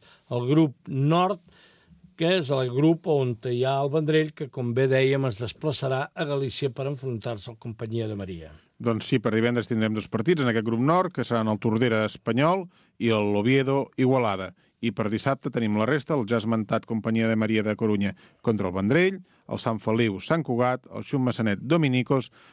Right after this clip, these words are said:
Speaker 2: i el Cerdanyola Mataró.
Speaker 1: Què podem dir d'aquest Companyia de Maria, Jordi?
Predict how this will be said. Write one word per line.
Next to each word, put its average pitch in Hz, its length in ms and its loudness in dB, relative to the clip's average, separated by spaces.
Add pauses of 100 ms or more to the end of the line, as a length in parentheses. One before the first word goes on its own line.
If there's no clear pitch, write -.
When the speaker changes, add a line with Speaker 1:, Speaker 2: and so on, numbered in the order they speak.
Speaker 2:
i - 80 0
el 123 120 4
Cerdanyola 107 520 0
Mataró. 110 460 -2 (340)
Speaker 1:
Què 143 160 0
podem 165 360 2
dir 170 120 4
d'aquest 165 320 -2
Companyia 170 480 2
de 165 120 0
Maria, 170 360 4
Jordi? 127 460 0